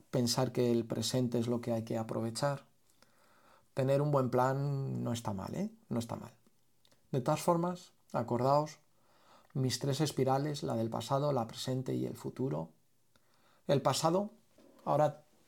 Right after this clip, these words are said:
toca terminar de colocar en su sitio y limpiar las cosas que ya no tengan que estar ahí.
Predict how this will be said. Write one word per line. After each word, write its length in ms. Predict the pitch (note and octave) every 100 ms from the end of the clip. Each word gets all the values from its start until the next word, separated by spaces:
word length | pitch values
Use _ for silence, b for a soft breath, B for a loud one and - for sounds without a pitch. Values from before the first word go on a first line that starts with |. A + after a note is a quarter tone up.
| -
toca 400 | C#3+ C#3 D3 C3
terminar 440 | C3+ C3 C3+ C3+
de 100 | C3
colocar 380 | C3 C3 C3 C3+
en 80 | C3
su 140 | C3
sitio 320 | - C3+ C#3
y 20 |
limpiar 340 | C3 B2 C3 B2+
las 160 | A#2+
cosas 380 | A#2 C3 C3+ A#2
que 220 | - C3
ya 140 | A#2+ B2
no 160 | B2
tengan 360 | A#2+ C3 B2 A#2+
que 80 | A#2+
estar 240 | A#2 A#2+
ahí. 280 | A#2 C3+ F3+